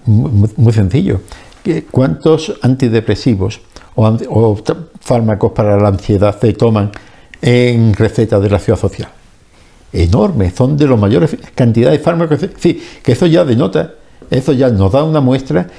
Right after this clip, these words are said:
del grave problema que es la salud mental, de que, eh, los médicos van primero al médico de familia, que no es psicólogo, y aunque lo viera siempre debe ver los médicos de familia, porque el médico de familia está perfectamente cualificado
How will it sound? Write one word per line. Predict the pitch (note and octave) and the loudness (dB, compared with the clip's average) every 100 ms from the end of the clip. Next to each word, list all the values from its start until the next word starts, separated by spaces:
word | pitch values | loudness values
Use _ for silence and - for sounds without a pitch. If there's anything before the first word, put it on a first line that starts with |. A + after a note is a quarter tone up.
| - | -4
del | B2 G#2 | 0 2
grave | F#2 A#2 F3 | 2 2 0
problema | C3+ G#2+ B2+ D#3 | 0 0 0 0
que | B2 | -2
es | |
la | |
salud | - B2 B2+ | 0 0 0
mental, | D3 A3+ A3 - - - | 0 -2 -4 -6 -18 -6
de | A2 G#2 | 0 0
que, | G#2+ G#2+ D#3 | 2 0 2
eh, | A#2+ A2+ A2 A2 A#2+ E3+ A2+ A#2+ | 2 4 4 2 0 0 0 2
los | G#2 G#2 | 2 2
médicos | B2+ C#3+ F3 | 2 0 0
van | A2+ D3 F3+ | 0 -2 -2
primero | A#2+ A2+ C#3+ | -2 0 2
al | C3 | 2
médico | G#2+ G#2+ | 2 0
de | G2 | 0
familia, | A#2+ A3 A#3 | 0 -2 0
que | |
no | G2+ | 0
es | G#2+ | 0
psicólogo, | D#3+ F#3+ F#3+ B3 - - - - - - - - - - D#3+ | 0 0 0 -2 -6 -18 -20 -20 -20 -20 -20 -20 -14 -2 2
y | A#2 | 2
aunque | G2+ G2+ | 2 2
lo | G#2 | 2
viera | A2+ | 0
siempre | A#2 A#2+ B2 C3 - - - - | -2 -2 0 -2 -4 -16 -8 0
debe | G#2+ A2 | 2 4
ver | A2+ A#2 | 2 2
los | |
médicos | A#2 A#2 A#2 | 2 2 2
de | A2+ | 2
familia, | A2 A2 B2+ | 2 2 0
porque | - | 0
el | F#2+ | 0
médico | G2 A2+ A2+ | 0 2 0
de | |
familia | A2 G#2+ A2+ B2+ D#3 - - - _ _ _ _ - - - | 2 0 2 2 -2 -6 -20 -20 _ _ _ _ -20 -14 -8
está | - A#2+ | -2 -2
perfectamente | G2+ F#2+ A2 A2+ G#2 A2 | -2 -2 0 0 0 0
cualificado | B2 A2 A2+ B2 A#2 C3+ | 2 2 0 0 0 0